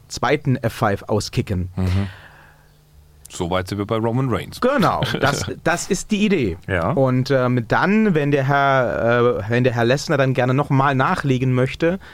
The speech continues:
Speaker 1: Comeback von Braun Strowman, das Match dreht sich komplett. Power Slam in die Ringecke gegen Brock Lesnar. Und in dem Moment, wo Braun Strowman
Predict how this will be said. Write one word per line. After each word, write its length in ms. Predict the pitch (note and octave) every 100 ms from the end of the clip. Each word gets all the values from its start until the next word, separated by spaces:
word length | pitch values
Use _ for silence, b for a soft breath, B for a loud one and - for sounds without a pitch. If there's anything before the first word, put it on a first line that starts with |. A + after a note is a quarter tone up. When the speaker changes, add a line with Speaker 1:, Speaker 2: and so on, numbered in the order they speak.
| B B B
Speaker 1:
Comeback 640 | - C#3 F#3+ G3+ G#3 G3+ -
von 380 | - - E3 D#3+
Braun 200 | D3+ D3+
Strowman, 720 | D3 C#3+ C3 C#3+ D3 C#3+ C#3 - -
das 240 | A#2+ -
Match 320 | C3+ C#3 -
dreht 320 | C3 B2+ D#3+
sich 320 | - E3 D#3+ - -
komplett. 840 | - D3 D#3 D#3+ F3 - - - B B B -
Power 380 | A#2+ E3+ G#3
Slam 500 | F#3+ - F#3 F#3 F#3 F3
in 120 | C#3
die 160 | C#3 C3
Ringecke 600 | C#3+ F#3 - D#3+ F3 D3+
gegen 480 | A#2 C#3+ F#3 F#3+ C#3+
Brock 240 | D3+ D3+
Lesnar. 560 | B2 B2+ - C3+ C3+ C3 B B B -
Und 180 | D3
in 140 | D3 C3+
dem 180 | E3 A3+
Moment, 480 | G#3+ D3+ E3+ F#3
wo 100 | E3
Braun 380 | C3+ C3+ D3+ F#3+
Strowman 680 | - - C3+ D#3+ E3 D#3+